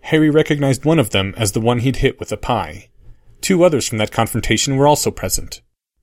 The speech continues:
The one who'd said to stop, that they really shouldn't be doing this, was missing. "I repeat," Professor Quirrell said, sounding very stern, "Potter is not to be really hurt.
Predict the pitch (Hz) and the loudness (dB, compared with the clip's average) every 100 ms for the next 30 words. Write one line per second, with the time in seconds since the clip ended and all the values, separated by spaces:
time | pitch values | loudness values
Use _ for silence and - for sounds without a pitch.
0 | - 117 156 151 143 156 127 - - 180 | -6 0 2 2 2 2 2 0 2 2
1 | 104 - - - 117 123 110 143 143 - | 2 -4 -14 -4 -2 2 2 4 4 2
2 | 131 107 101 165 143 104 95 - - - | 0 -2 0 2 2 0 -2 -2 -4 -6
3 | - 107 95 110 110 - - - _ _ | -6 -4 -2 -2 0 -2 -6 -20 _ _
4 | _ _ _ _ _ _ _ - 131 127 | _ _ _ _ _ _ _ 2 4 4
5 | 107 - 160 117 98 - - - _ - | 0 -4 -4 -4 -8 -14 -14 -16 _ -8
6 | 113 - - 113 - 107 - 104 101 104 | -4 -2 -2 -2 0 2 2 2 2 0
7 | - - 110 104 101 107 117 98 - - | -2 -2 0 -2 -4 0 0 0 -2 -2
8 | 98 104 110 _ _ _ _ - - 139 | -2 -4 -8 _ _ _ _ -2 6 6
9 | 107 101 117 98 95 98 120 123 98 - | 6 2 0 -4 -2 0 6 6 4 -2
10 | - 104 101 95 104 113 98 - 110 90 | -10 -4 -2 0 2 2 2 2 2 2
11 | - - | -6 -18